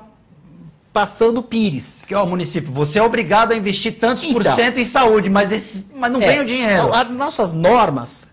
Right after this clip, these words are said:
Speaker 1: são todas federais. A grande maioria. Você pegar o nome de trânsito, é federal, você não tem grande coisa que você pode mexer
Speaker 2: E o
Speaker 1: municipalmente.
Speaker 2: município não consegue,
Speaker 1: Pouquíssima
Speaker 2: ah,
Speaker 1: coisa,
Speaker 2: legislar.
Speaker 1: pouquíssima coisa.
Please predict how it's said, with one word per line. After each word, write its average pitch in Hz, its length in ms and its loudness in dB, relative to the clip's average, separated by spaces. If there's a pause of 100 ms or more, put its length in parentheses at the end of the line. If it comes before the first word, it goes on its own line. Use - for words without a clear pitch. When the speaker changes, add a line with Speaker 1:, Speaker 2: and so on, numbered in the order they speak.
(160)
Speaker 1:
são 240 280 0
todas 233 580 -2 (240)
federais. 220 960 -2 (640)
A 135 60 -10
grande 220 280 2
maioria. 143 500 -2 (280)
Você - 80 -20
pegar 320 240 0
o 226 160 4
nome 226 180 -2
de 202 60 -8
trânsito, 226 440 2
é 151 40 -8
federal, 170 440 4
você 170 80 -6
não 208 80 -8
tem 220 140 -8
grande 202 280 0
coisa 175 180 -6
que 170 60 -8
você 151 40 -16
pode 156 180 -4
mexer 151 200 -8
Speaker 2:
E - 20 -6
o 147 40 -4
Speaker 1:
municipalmente. 135 340 -2
Speaker 2:
município 151 400 -2
não 160 160 0
consegue, 165 480 0
Speaker 1:
Pouquíssima 143 380 0
Speaker 2:
ah, - 40 2
Speaker 1:
coisa, 147 200 2
Speaker 2:
legislar. 156 560 2
Speaker 1:
pouquíssima 202 480 -4
coisa. - 380 -12